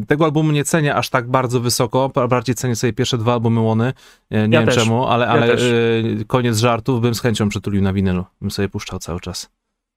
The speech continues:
Speaker 2: Ja też, ale
Speaker 1: Ja, powiem
Speaker 2: akurat
Speaker 1: ci tak,
Speaker 2: okazja była na te, więc
Speaker 1: jak miałem,
Speaker 2: zamówiłem te.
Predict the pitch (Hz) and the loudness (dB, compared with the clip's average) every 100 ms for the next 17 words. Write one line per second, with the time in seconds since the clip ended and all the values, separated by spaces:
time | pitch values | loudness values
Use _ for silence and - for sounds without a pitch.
0 | _ - 165 165 165 220 247 - 156 156 | _ -4 0 2 0 0 -2 -4 0 2
1 | 165 165 151 170 170 156 160 156 151 156 | 4 2 2 2 2 2 2 2 2 2
2 | 156 156 160 185 226 170 175 156 156 147 | 2 0 2 0 0 2 2 4 4 4
3 | 160 151 143 127 | 2 0 0 0